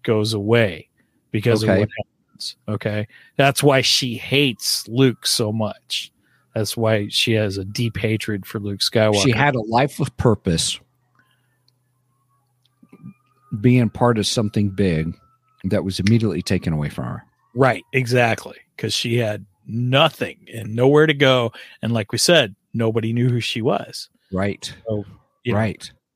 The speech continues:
Speaker 1: it's not like she had any weight to pull around or anything. 'Cause, yeah,
Speaker 2: Right.
Speaker 1: she, right, exactly. Um,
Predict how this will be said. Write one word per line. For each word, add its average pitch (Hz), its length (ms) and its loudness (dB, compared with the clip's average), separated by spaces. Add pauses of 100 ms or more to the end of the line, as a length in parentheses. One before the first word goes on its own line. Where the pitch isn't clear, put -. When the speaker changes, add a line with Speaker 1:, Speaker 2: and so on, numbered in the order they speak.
(160)
Speaker 1:
it's - 260 -2
not 156 160 6
like 165 200 6
she 139 200 2
had 143 140 6
any 135 160 2
weight 131 340 0
to 107 80 -10
pull 110 260 -2
around 107 420 -2
or 110 60 -4
anything. 110 440 -6
'Cause, 110 280 -6 (180)
yeah, 139 140 -4
Speaker 2:
Right. 180 160 0
Speaker 1:
she, 247 100 -8 (540)
right, 123 220 -6
exactly. 127 540 0 (560)
Um, 139 360 4